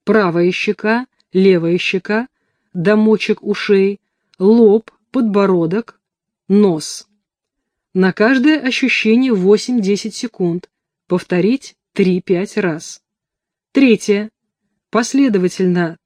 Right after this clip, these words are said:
Т, П, Х, размером с куриное яйцо, по десять-двенадцать секунд на каждое ощущение. Передвигаем по шее,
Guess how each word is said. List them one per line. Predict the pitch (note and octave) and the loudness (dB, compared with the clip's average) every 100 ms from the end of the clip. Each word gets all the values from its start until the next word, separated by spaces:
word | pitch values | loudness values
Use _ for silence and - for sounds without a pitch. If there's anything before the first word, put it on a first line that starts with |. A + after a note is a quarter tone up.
| _ | _
Т, | A#3+ G3+ D3+ - | 2 2 -2 -6
П, | G3+ G#3 E3 | -2 -2 -2
Х, | - F3+ F3 F#3+ C4 _ _ _ - | -8 -4 -2 -2 -6 _ _ _ -4
размером | G3 G3+ G3 G3 F3+ | -2 2 2 2 0
с | - | -4
куриное | - F#3 F3+ F3 | -2 2 2 0
яйцо, | E3 E3+ - - E3 D#3+ A#3 _ _ _ _ - | -2 -4 -6 -6 -4 -4 -6 _ _ _ _ -2
по | G3+ | 0
десять-двенадцать | F#3+ G#3 - F3 G3 G3 F#3 F3 | 0 -2 -4 -2 0 0 -4 -10
секунд | - F3+ F3+ F3 | -8 -4 -4 -2
на | F3 | -4
каждое | F3 E3+ E3 | -4 -4 -4
ощущение. | E3+ - E3 - E3+ E3 D#3+ - _ _ _ | -6 -6 -6 -2 -2 -2 -6 -14 _ _ _
Передвигаем | G3+ G3 G3 B3 D4 B3+ | 0 2 2 2 2 0
по | A3 | -2
шее, | G#3 - F#3+ E3+ G#3+ | -2 -2 0 0 -2